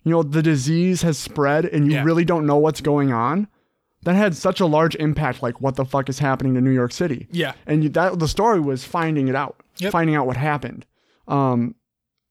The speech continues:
Speaker 1: it sounds like there's, it's gonna be the same kind of storyline, but it doesn't make me care because I already,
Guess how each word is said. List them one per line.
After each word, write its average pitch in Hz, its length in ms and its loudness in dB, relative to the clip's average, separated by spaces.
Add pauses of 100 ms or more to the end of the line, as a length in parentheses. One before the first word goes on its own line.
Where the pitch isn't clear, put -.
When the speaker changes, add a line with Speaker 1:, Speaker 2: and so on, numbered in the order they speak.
(120)
Speaker 1:
it 156 120 0
sounds 170 560 0
like 165 200 0
there's, 151 200 0 (100)
it's 147 160 -6
gonna 151 160 0
be 147 120 0
the 131 100 -2
same 147 280 -2
kind 156 220 0
of 143 60 -2
storyline, 185 680 0 (1120)
but 147 340 -2 (1160)
it - 100 -20 (240)
doesn't 170 320 0
make 165 240 0
me 151 140 2
care 170 400 0
because 143 220 0
I 143 60 2
already, 147 280 2